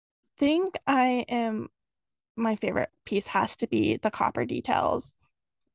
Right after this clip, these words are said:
The copper on the hood, the copper plumbing, the, like, freestanding, <laughs> uh, pot filler. I mean, I just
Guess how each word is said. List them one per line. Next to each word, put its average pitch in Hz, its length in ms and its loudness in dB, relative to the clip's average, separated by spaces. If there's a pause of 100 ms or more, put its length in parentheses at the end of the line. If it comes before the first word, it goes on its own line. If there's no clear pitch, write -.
(180)
The 262 200 2
copper 208 600 0
on 220 400 0 (100)
the 226 120 -4
hood, 247 500 2 (260)
the 240 60 -4
copper 202 320 -2
plumbing, 226 840 2 (580)
the, 208 640 0 (460)
like, 208 320 0 (240)
freestanding, 240 1400 4 (100)
<laughs> - 80 -20
uh, 220 420 6 (280)
pot - 260 4
filler. 240 320 2
I 247 140 -2
mean, 240 300 -6
I 233 100 2
just 233 240 -10